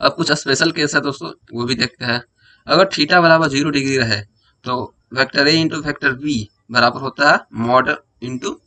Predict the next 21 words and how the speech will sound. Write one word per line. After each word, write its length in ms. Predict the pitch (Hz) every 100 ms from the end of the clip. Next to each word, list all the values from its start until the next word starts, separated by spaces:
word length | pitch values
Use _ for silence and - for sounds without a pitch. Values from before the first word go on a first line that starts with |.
| - 117
mod 280 | 123 107
B। 80 | 117 107 - _ _ _ _ _ _
अगर 300 | 113 110 113
vector, 480 | 135 127 - 127 123 - 113 -
अगर 240 | 113 135
vector 360 | 131 131 139 131 -
A 160 | 151
into 260 | 156 147 143
vector 260 | 131 -
B 220 | 123 143 165
रहे, 160 | 113
तो 600 | 101 - _ 117 113 95 _
उसके 540 | 120 120 - - - 143
बराबर 360 | 131 127 131
होगा 160 | 135 135
दोस्तों 300 | 139 135 208 170 113
mod 220 | 120 127
A 80 | 127 127
into 260 | 127 147 123
mod 140 | 131 123
B, 100 | 123